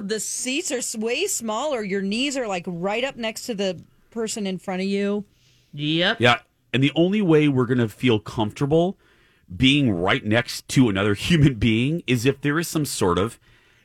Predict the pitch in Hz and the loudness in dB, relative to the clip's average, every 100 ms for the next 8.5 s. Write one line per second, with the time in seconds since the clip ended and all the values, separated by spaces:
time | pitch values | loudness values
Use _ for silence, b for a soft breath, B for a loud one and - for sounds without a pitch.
0 | _ 117 123 - - 127 127 - 90 107 | _ 4 4 2 -2 -2 -4 -12 -2 2
1 | 98 95 92 - 85 - 78 87 107 - | 2 0 -4 -4 -4 -4 -6 -4 -4 -2
2 | 113 87 92 - - 69 69 b b b | -6 -2 -4 -4 -6 -10 -12 b b b
3 | - 110 95 85 85 82 - 139 - - | -4 0 2 2 0 -4 0 0 0 -10
4 | - 113 110 107 151 143 127 95 73 69 | -10 -6 -4 -2 -2 0 0 0 0 -4
5 | 69 - 101 98 - 95 101 104 98 95 | -6 -2 0 0 -2 -2 0 0 -2 0
6 | 117 123 113 - 82 80 76 73 71 73 | 0 0 0 0 0 -2 -2 -4 -6 -8
7 | - - - 190 165 71 67 69 87 95 | -10 -10 -6 -6 -6 -8 -12 -6 -4 -2
8 | 82 80 80 78 | 0 0 2 0